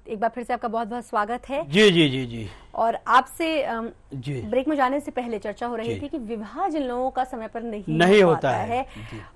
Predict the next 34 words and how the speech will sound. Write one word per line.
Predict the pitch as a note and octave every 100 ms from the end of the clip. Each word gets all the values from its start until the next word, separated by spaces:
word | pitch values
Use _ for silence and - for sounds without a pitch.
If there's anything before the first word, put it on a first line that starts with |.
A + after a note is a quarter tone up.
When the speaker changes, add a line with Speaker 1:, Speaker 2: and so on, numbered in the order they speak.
| -
Speaker 1:
उपाय | - D#4 F4
कौन-कौन | G4 F4 E4 E4+
से | D#4 D#4+
हैं, | D#4 D#4
क्या | - C4+ C#4
करना | D4+ C#4+ D4
चाहिए, | C#4+ C4+ C#4 C#4
ये | B3+ C4
मैं | C4+
जरूर | A#3+ C4
आपसे | B3 -
पूछूंगी, | A3+ A3+ A#3+ B3 C#4 - - -
पर | G#3+
एक | - -
कॉलर | G#3 A3
है, | B3
उनसे | A#3+ D3+
Speaker 2:
चलिए, | D3
Speaker 1:
बात | D3
Speaker 2:
बात | C3
Speaker 1:
कर | D#3+
Speaker 2:
करते | C3+
Speaker 1:
लेते | C#3
Speaker 2:
हैं | A3+
Speaker 1:
हैं। | C#4+
Speaker 2:
कॉलर | D3+
से। | D#3 G3 G3 -
Speaker 1:
ओम | - G3+ A3
साईं | A#3 A3+ A3+
राम, | A#3 D4+
बहुत-बहुत | C#4+ G3+ F3
स्वागत | - - - -
है | -
आपका। | - - -